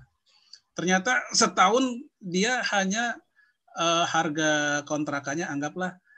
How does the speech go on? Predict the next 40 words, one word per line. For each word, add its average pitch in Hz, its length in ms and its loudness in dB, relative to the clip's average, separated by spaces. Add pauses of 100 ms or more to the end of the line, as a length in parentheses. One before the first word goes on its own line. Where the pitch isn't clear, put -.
(160)
eh, 143 240 -2
lima 143 240 0
belas 139 240 0
juta 143 240 -4
rupiah. 117 480 -8 (800)
Ya, 123 160 -10
lima 123 240 -2
belas 127 160 -4
juta 131 240 -8
rupiah 127 320 -8
setahun. 127 640 -6 (800)
Nah, 123 80 -6
lalu 151 240 0
kemudian 160 640 2 (1040)
ya 139 160 -6
digabungin 160 560 0
dengan 156 240 0
tabungannya. 165 560 -2
Ternyata 160 320 -4
tabungannya 156 640 -4 (640)
hanya 180 480 -2
anggaplah 175 400 -2
dua 143 240 -4
puluh 143 160 -2
juta. 127 400 -6 (560)
Dua 147 160 2
puluh 175 160 2
juta 202 320 0
tambah 196 240 -4
lima 160 240 2
belas 139 240 -4
juta, 127 320 -6
tiga 143 160 -4
puluh 135 240 -6
lima 131 80 -4
juta. 143 320 -6
Tiga 147 160 -2
puluh 180 160 0
lima 180 80 0
juta 180 320 -2